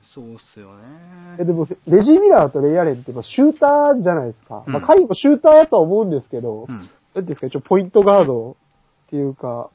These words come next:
Speaker 2: ゲームメイクの仕事、まあ、カリーがしあるんかって言ったら、ウォリアーズまた別にやってくるかもしれないですけど、
Speaker 1: うん。
Speaker 2: その時に、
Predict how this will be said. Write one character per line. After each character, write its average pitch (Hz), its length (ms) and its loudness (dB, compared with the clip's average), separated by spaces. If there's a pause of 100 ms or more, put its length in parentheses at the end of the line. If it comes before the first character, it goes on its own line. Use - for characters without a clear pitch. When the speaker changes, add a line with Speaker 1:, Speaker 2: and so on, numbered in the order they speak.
Speaker 2:
ゲ 151 200 0
ー 214 40 2
ム 247 120 -2
メ 285 160 4
イ 214 80 -2
ク 196 120 -4
の 147 100 -4
仕 - 180 -12
事、 147 360 -4
ま 156 280 0
あ、 151 40 -2
カ - 160 -2
リ 359 100 6
ー - 20 4
が 285 100 2
し - 120 -2
あ 269 100 6
る 240 100 0
ん 185 80 -2
か 202 140 2
っ - 20 4
て 190 80 -12
言 - 80 -20
っ - 40 -20
た 175 100 -4
ら、 147 60 -2
ウ - 40 0
ォ 175 80 0
リ 185 100 2
ア 156 80 2
ー 135 60 -6
ズ 135 60 -10
ま 139 100 -8
た 143 80 -6
別 131 260 -8
に 156 80 -8
や 170 60 -4
っ 160 60 -8
て 196 120 -8
く 175 60 -2
る 147 60 -6
か 117 100 -14
も 117 60 -12
し - 100 -14
れ 147 80 -4
な 151 80 -4
い 139 80 -6
で 113 60 -16
す - 60 -20
け 107 100 -12
ど、 107 160 -12
Speaker 1:
う 123 120 -16
ん。 98 180 -16 (840)
Speaker 2:
そ 208 80 -2
の 202 80 -4
時 185 140 -2
に、 131 280 -4